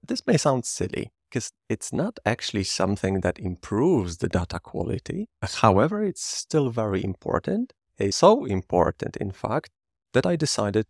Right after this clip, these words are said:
to, um, uh, list it here at number one. Why is that? For some of you, it may be obvious. For some of you, it may not.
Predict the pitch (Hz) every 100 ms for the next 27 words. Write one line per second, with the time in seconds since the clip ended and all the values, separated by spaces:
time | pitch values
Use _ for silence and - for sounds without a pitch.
0 | _ - 95 92 95 - 92 92 92 95
1 | 92 90 - 98 98 - 92 - 95 101
2 | - - 98 95 95 117 156 196 95 90
3 | - _ _ _ _ 113 101 127 - 139
4 | 95 - _ _ _ _ 107 92 175 190
5 | 156 160 - 117 - 92 90 92 127 156
6 | 160 151 - - - - 98 101 98 95
7 | 101 95 - - 90 - 90 87 90 92
8 | 110 180 -